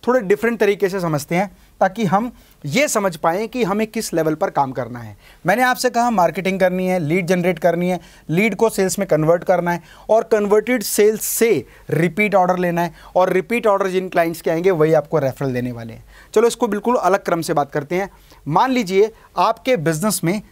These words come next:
सेल्स की जो कन्वर्जन है वो है लगभग हंड्रेड leads per month। आप हर महीने सौ लीड को कन्वर्ट कर लेते हैं, मतलब हर महीने सौ क्लाइंट आपसे सेल में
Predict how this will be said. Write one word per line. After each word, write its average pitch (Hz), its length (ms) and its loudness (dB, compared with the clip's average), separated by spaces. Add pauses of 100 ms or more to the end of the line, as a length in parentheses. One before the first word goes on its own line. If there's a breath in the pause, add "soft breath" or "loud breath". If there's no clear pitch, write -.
(140 soft breath)
सेल्स 247 500 0
की 254 140 -2
जो 233 120 0
कन्वर्जन 175 560 0
है 165 200 0 (300 loud breath)
वो 170 160 2
है 160 280 0 (220 soft breath)
लगभग 175 460 0 (300 loud breath)
हंड्रेड 175 400 2
leads 175 460 0 (360 soft breath)
per 175 160 4 (380)
month। 143 340 0 (320 loud breath)
आप 202 180 2
हर 226 220 2
महीने 202 380 0 (240 loud breath)
सौ 247 300 2
लीड 202 300 -2
को 233 140 0
कन्वर्ट 175 420 2
कर 151 160 0
लेते 143 280 0
हैं, 208 120 -4 (480 soft breath)
मतलब 196 440 0 (240 soft breath)
हर 240 180 2
महीने 226 280 0
सौ 214 280 0
क्लाइंट 190 420 -2 (280 soft breath)
आपसे 185 340 0
सेल 180 340 -2
में 190 240 -4